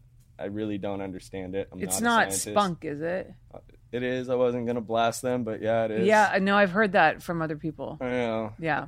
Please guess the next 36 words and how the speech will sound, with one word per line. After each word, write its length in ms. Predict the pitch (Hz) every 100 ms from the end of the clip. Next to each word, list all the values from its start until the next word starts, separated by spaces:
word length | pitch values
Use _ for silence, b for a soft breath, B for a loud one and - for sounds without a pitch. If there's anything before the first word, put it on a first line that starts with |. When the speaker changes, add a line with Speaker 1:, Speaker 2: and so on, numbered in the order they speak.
| -
Speaker 1:
But 460 | - - - - 196
Speaker 2:
But 0 |
Speaker 1:
not, 120 | 160
Speaker 2:
skunk 140 | 285 285
Speaker 1:
I'm 60 | 175
Speaker 2:
lube 80 | 190
Speaker 1:
not 120 | 233
Speaker 2:
is 60 |
Speaker 1:
the 80 | 226
only 180 | 214 202
one 180 | 190 180
that's 140 | 156
had 160 | 165 143
that 140 | 143
issue 220 | 123 - 113
Speaker 2:
That's 100 | 214
Speaker 1:
with 20 |
Speaker 2:
what 20 | 254
I'm 60 |
Speaker 1:
it. 40 | 214
Speaker 2:
saying. 240 | 247 151
I've 100 | 156
heard 140 | 190
that 120 | 170 170
from 100 | 151
other 140 | 143
people. 320 | 160 135 127 B B -
But 120 | 220
it's 160 | 208 -
great. 420 | - 233 233 214
It's 160 | 208 185
a 60 | 185
great 320 | 185 202 190
lube 340 | 185 185 165
for, 440 | - 175 170 160 -
um, 460 | 160 147 135 131